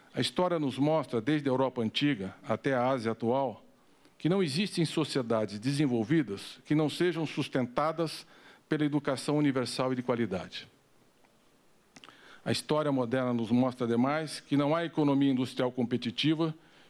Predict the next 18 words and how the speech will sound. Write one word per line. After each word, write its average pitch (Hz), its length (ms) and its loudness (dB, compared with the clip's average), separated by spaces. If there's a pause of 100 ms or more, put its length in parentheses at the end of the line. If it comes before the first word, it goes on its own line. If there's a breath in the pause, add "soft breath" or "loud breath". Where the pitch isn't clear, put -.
(120)
que 147 80 2
não 156 180 4
produza 147 440 0
inovação 131 460 0
tecnológica. 117 720 -2 (1120 soft breath)
Tanto 214 300 0
na 190 100 0
pasta 165 420 -2
da 143 120 0
Ciência, 151 320 -2
Tecnologia 135 460 0
e - 20 2
Inovação 127 500 0
quanto 131 220 0
na 131 100 2
pasta 139 300 -4
da 131 40 2
Educação, 123 640 -2